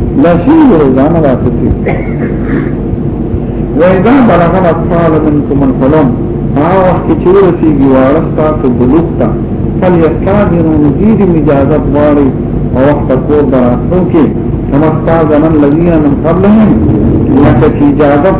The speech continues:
غواړي هغه مخکینی بیان شوی. «كذلك يبين الله لكم آياته.» په دې طریقه بیانوي تاسو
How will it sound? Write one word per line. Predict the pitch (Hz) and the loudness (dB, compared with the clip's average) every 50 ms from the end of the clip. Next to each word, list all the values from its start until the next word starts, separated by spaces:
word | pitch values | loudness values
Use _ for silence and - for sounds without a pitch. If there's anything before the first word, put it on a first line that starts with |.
| 147 151 | 0 2
غواړي | 160 160 160 160 156 160 151 147 143 - - - - - - - | 2 2 2 2 2 2 2 0 -2 -2 -4 -6 -6 -4 -4 -4
هغه | - 123 123 135 139 | -4 -2 -2 0 0
مخکینی | 135 135 127 123 - - - - 160 170 175 | 0 0 0 -2 -4 -4 -2 0 0 0 2
بیان | 139 127 127 123 123 120 117 117 113 113 | 0 0 2 2 2 2 0 0 -2 -2
شوی. | - - 131 123 110 - - - - - - - - - - - - - - - - - - - - - - - - - - | -2 -2 0 0 0 -2 -2 -4 -4 -4 -4 -4 -4 -4 -4 -4 -6 -6 -6 -6 -6 -6 -6 -6 -6 -4 -4 -4 -4 -4 -4
«كذلك | - 135 151 156 190 208 202 190 175 170 151 160 | -2 0 0 2 2 2 2 2 2 2 2 2
يبين | 160 151 151 147 147 151 147 143 143 147 139 | 2 2 2 2 2 2 2 2 2 2 2
الله | 139 135 131 131 139 139 139 139 139 135 131 | 2 2 2 2 2 2 2 2 2 2 2
لكم | 123 123 123 123 135 135 131 123 | 2 0 0 0 -2 -2 0 0
آياته.» | 127 127 127 131 143 151 165 160 160 175 175 175 185 180 160 123 - - - - - - - | 0 0 2 2 2 2 0 0 0 2 2 2 2 2 2 2 0 -2 -2 -4 -4 -4 -4
په | - 113 127 | -2 -2 0
دې | 135 160 175 175 165 | 2 2 2 2 2
طریقه | 151 151 143 143 139 - - 165 165 | 2 0 0 0 0 0 -2 -2 -2
بیانوي | 156 139 135 131 131 131 131 131 143 160 165 156 | 0 0 2 2 2 2 2 2 0 0 0 0
تاسو | 147 147 151 151 147 - | 0 0 0 0 -2 -2